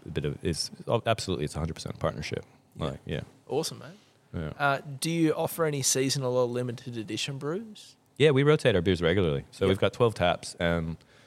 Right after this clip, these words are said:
Speaker 1: this is actually the first calendar year where I'm tr-, making an effort to keep our signature beers on tap most of the time.
Speaker 2: Yeah.
Speaker 1: 'Cause it kinda got carried away last year where, uh, you'd come in and we'd only have two of our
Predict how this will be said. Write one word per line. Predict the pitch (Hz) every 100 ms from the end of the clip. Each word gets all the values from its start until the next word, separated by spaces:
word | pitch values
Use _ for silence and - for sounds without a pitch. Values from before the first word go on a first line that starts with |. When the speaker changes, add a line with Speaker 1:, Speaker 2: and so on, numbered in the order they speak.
| _
Speaker 1:
this | - 117
is | 120
actually | 107 - 101
the | 92 87 82
first | - - 101 92 - _ _ _
calendar | - 87 90 87 87
year | 82 82 80
where | 80 80 80 78 76 - _ _ _ _ - _ _ _ -
I'm | 85 85 78 -
tr-, | - -
making | 90 95 110
an | 87 -
effort | 85 117 -
to | -
keep | - 90
our | 90 80 80 71
signature | - - 85 95 - 87
beers | 87 92 92
on | 80 80
tap | 76 82 85 - - _ _ _
most | 85 82 -
of | 92
the | 85
time. | - 85 110 170 - _ -
Speaker 2:
Yeah. | 127 117 _ -
Speaker 1:
'Cause | 98
it | 87
kinda | - 110
got | 95 -
carried | - 87
away | 82 82
last | 80 80 -
year | 82 80
where, | 78 78
uh, | 76 76
you'd | 80 78
come | - 87
in | 85 78
and | 76
we'd | 76 80
only | 82
have | 73 76
two | - 85
of | 78 76
our | 76 -